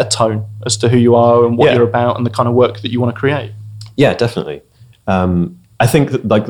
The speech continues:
Speaker 2: what I had at that point, which was the website that got updated and, you know,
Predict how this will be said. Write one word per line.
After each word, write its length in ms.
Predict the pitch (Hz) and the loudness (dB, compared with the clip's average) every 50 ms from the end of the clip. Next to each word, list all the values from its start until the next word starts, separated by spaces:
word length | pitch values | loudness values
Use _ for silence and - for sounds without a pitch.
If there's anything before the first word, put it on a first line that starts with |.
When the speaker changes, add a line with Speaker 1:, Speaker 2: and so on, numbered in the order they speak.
| - - - 98 - - | -8 -10 -10 -10 -8 -8
Speaker 2:
what 240 | 95 98 120 120 - | 0 2 2 2 2
I 120 | 110 104 92 | 0 -2 -2
had 200 | 104 117 101 92 | 0 0 0 0
at 80 | - | 0
that 180 | 92 85 - - | 0 -2 -2 -2
point, 280 | - 120 101 85 - | -2 -2 0 0 0
which 200 | 87 87 87 - | -2 -4 -4 -2
was 240 | 87 87 87 80 82 | -2 -2 -2 -2 -4
the 80 | 85 82 | -4 -2
website 400 | 87 85 - - 85 85 82 - | -2 -2 -2 -2 -4 -4 -4 -4
that 360 | 90 - - - - - 101 | -4 -6 -6 -8 -16 -16 -12
got 300 | - - - - - - | -4 -2 -2 -2 -2 -2
updated 460 | - 92 - - - 80 80 80 - - _ _ - - _ _ _ _ - | -2 -2 -2 0 -2 -4 -8 -8 -12 -18 _ _ -20 -20 _ _ _ _ -8
and, 380 | 98 87 85 82 82 80 80 80 | -6 -2 -2 -2 -2 -4 -4 -4
you 140 | 110 107 82 | -2 -2 -2
know, 160 | 80 82 | -2 -4